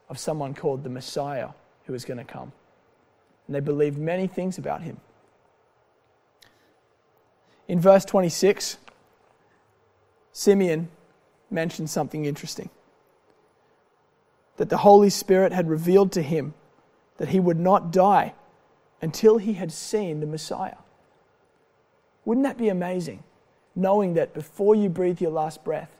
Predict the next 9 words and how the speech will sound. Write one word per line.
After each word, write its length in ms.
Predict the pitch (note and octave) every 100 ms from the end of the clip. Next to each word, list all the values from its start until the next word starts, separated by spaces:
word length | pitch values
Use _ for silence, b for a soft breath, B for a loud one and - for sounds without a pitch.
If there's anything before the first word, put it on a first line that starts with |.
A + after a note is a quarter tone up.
| _ _ _ _ _ _ _
you 280 | D#3+ F#3 G3
would 180 | F3+ D3
see 460 | - E3+ D3 B2 - -
the 80 |
Messiah 580 | C#3+ C3+ - D3+ C3+ B2+
come? 300 | C#3 - B2+ - _ _ _ _ _ _ _ _
What 140 | E3+
an 60 | E3
incredible, 640 | D#3 - E3+ F3 D3+ C3+